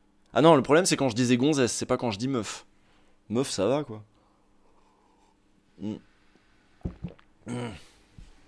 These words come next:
Tu me fais rappeler aux Oncosés. <laughs> Bah toi, tu me rappelles Georges, politiquement. Voilà.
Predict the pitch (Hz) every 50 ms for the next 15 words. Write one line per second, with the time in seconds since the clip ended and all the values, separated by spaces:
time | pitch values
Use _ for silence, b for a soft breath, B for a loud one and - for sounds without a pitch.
0 | b b b b - _ _ - - 135 131 131 - 147 127 139 139 - 160 156
1 | 143 139 127 127 147 143 - 156 151 135 120 123 123 - - - 277 - - -
2 | - - - - - - - - - - - 131 135 - 202 196 - 170 165 160
3 | 160 160 165 185 170 160 156 160 143 127 - - - - 131 123 113 - - -
4 | - 117 107 101 - - - - 113 117 110 98